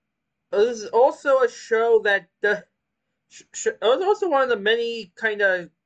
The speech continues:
cartoons that instead of opening up with an origin story, you open up with the c-, c-, characters basically already together and stuff. I noticed a lot of cartoons seem to have done that. That, like, I don't th-,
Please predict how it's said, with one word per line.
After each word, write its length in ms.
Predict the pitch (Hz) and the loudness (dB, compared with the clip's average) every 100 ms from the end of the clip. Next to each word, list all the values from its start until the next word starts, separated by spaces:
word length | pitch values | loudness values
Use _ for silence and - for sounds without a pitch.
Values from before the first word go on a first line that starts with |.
| _ | _
cartoons 520 | 202 196 180 196 196 | -2 -2 -2 -8 -2
that 260 | 196 185 - | -2 -2 -4
instead 380 | 175 - 196 196 | -12 -6 -2 0
of 140 | 190 _ _ _ | -2 _ _ _
opening 520 | 170 185 185 196 190 180 | -2 -2 -2 -8 -8 -6
up 140 | - 185 | -6 -6
with 100 | 180 | -2
an 60 | |
origin 200 | 175 180 | -2 -2
story, 200 | 202 190 | -2 -2
you 340 | 180 175 175 - - | -2 -6 -6 -10 -2
open 260 | 180 190 | -2 -2
up 80 | 190 | -8
with 160 | 170 175 | -10 -16
the 60 | |
c-, 80 | - _ | -20 _
c-, 240 | - - _ - | -20 -20 _ -4
characters 540 | 208 196 196 185 180 _ _ _ _ _ - | -2 -2 -2 -4 -4 _ _ _ _ _ 0
basically 460 | 190 226 - 240 | 0 0 -2 2
already 360 | 226 208 208 202 | 2 4 2 0
together 500 | 170 180 190 202 214 | -6 -2 0 2 0
and 120 | 214 | -2
stuff. 420 | - 233 226 240 _ _ _ _ _ _ _ _ _ _ _ | -6 0 2 0 _ _ _ _ _ _ _ _ _ _ _
I 80 | 175 | 0
noticed 260 | 269 466 254 | 2 2 0
a 40 | |
lot 220 | 202 254 | 0 0
of 40 | - | 0
cartoons 500 | 214 196 214 196 185 | -4 -4 -10 -10 -8
seem 180 | 196 185 | -10 -6
to 80 | |
have 120 | 175 175 | -6 -2
done 260 | 175 175 | -2 -2
that. 280 | 151 143 - _ _ _ _ - | -6 -6 -10 _ _ _ _ -6
That, 260 | 147 147 _ _ _ _ _ _ _ _ _ _ _ _ _ _ _ _ _ _ _ _ _ _ _ - | -6 -6 _ _ _ _ _ _ _ _ _ _ _ _ _ _ _ _ _ _ _ _ _ _ _ -4
like, 200 | 165 - | -4 0
I 100 | 165 | 0
don't 200 | 403 440 | 2 -2
th-, 200 | - - | -10 -20